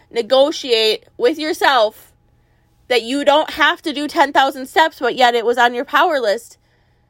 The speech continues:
then it's not truly important to you.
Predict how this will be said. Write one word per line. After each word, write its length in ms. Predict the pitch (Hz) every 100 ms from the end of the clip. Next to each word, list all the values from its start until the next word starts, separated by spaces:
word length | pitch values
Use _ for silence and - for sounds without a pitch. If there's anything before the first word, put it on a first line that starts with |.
| _ -
then 120 | 247
it's 180 | 247 -
not 200 | 240 233
truly 480 | - 262 247 220 - _ -
important 560 | 233 233 247 185 190 -
to 100 | 202
you. 380 | 180 135 -